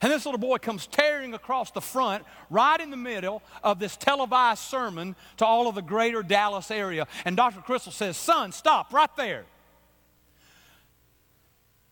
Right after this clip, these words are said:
Man, you could hear a pin drop. And that guy froze. Doctor Criswell just kept on preaching. He walked down, and people were thinking, "Oh, yeah, he's gonna get a hold of that boy. He's a distraction."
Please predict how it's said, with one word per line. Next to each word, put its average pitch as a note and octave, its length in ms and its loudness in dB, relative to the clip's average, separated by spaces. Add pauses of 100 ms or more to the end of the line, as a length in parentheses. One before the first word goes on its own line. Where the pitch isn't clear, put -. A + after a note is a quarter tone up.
(160)
Man, C#3+ 220 -4
you C#3+ 80 -8
could C#3 100 -10
hear C#3+ 120 -6
a C#3 60 -10
pin D3 240 -6
drop. A#2 420 -8 (720)
And B2 140 -6
that D3 140 -4
guy C#3 280 -2
froze. A#2+ 400 -6 (2500)
Doctor D#3 240 -2
Criswell F#3+ 380 -8
just C3+ 160 -12
kept F#3+ 200 -4
on D#3+ 140 -4
preaching. F#3 380 -6
He C3+ 80 -6
walked D#3+ 340 -4
down, E3+ 320 -6
and A#2+ 120 -12
people C#3+ 220 -6
were B2 80 -8
thinking, A#2+ 220 -6
"Oh, B2+ 200 -4
yeah, A#2+ 180 -4
he's C3 120 -6
gonna C#3 120 -8
get C3 120 -6
a A#2+ 40 -6
hold C#3 140 -8
of - 40 -16
that B2 180 -6
boy. B2 240 -4
He's C3+ 140 -6
a A#2 100 -14
distraction." C3+ 720 -6